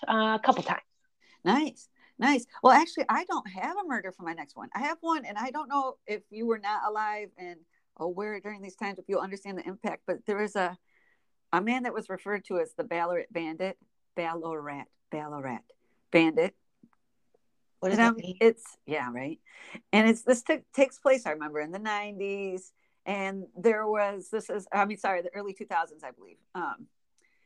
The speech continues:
Speaker 2: and, um, this person was seen stealing, you know, from, like,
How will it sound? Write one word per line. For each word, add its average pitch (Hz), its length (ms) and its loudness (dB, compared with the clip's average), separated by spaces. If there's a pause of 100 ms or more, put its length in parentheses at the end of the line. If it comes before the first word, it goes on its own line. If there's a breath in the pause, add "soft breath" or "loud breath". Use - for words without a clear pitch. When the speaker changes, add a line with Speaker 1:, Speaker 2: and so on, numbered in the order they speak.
(180)
Speaker 2:
and, 196 680 -6
um, 160 480 -2 (580)
this 196 540 -6 (180)
person 180 760 -6 (380)
was 202 260 -2
seen 220 500 -6 (220)
stealing, 240 580 0
you 226 60 2
know, 214 180 2
from, 208 300 -2
like, 180 200 -2